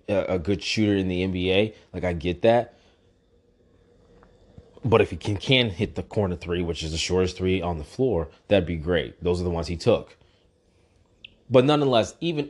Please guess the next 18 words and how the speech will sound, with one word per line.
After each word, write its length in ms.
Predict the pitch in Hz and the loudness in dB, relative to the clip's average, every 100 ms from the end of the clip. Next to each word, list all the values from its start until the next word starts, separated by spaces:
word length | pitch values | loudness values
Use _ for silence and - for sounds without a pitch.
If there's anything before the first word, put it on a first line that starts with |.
| - | -2
if 340 | 131 113 - - | 2 2 -2 -8
the 120 | 107 | -6
shooting 520 | 92 - 139 120 92 | -6 -4 -2 -2 -2
does 180 | 98 85 | -2 -2
not 220 | 98 - | -2 -4
sustain, 680 | - 78 - 113 117 104 - | -8 -12 0 2 2 0 -4
sustain 560 | - 107 - 131 147 | -6 -6 -4 -2 0
itself, 540 | 123 - - 78 80 _ _ _ _ _ _ _ _ | -2 -6 -8 -8 -12 _ _ _ _ _ _ _ _
I 140 | - 139 | 6 6
was 140 | 156 | 6
impressed 640 | 120 - 139 120 95 - - _ _ _ _ _ _ _ 120 | 0 -4 -2 -2 -2 -12 -20 _ _ _ _ _ _ _ -2
with 120 | 107 | 4
how 140 | 113 | 4
hard 360 | 95 110 117 113 | 4 4 4 4
he 60 | |
worked 280 | 107 101 - | 0 -4 -4
on 100 | 101 | -4
defense. 400 | 92 95 80 76 | -4 -6 -8 -14